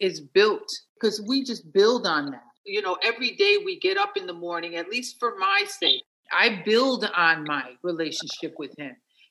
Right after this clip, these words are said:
because every single day, says, is a new beginning. Every single day is a new excuse to grow in him.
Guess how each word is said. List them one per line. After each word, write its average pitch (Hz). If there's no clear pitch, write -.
because 208
every 226
single 208
day, 208
says, 190
is 165
a 165
new 180
beginning. 165
Every 233
single 202
day 196
is 180
a 170
new 208
excuse 185
to 208
grow 185
in 160
him. 135